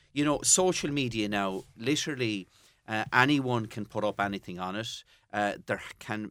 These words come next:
there may not be any foundation, uh, to it whatsoever. And people and young people now are being taught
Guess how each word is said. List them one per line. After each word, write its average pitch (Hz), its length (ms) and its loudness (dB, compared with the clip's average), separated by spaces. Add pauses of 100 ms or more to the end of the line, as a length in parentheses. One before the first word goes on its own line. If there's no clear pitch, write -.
(140)
there 113 120 0
may 123 180 2
not 113 200 -2
be 104 200 -4
any 123 280 2
foundation, 98 800 -4 (300)
uh, 104 120 -4 (120)
to 117 200 -2
it - 120 -8
whatsoever. 98 600 -2 (420)
And 147 420 2 (220)
people 165 420 0
and 120 160 2
young 147 200 2
people 123 300 -6
now 110 200 -2
are 101 80 2
being 104 160 -6
taught 104 460 -4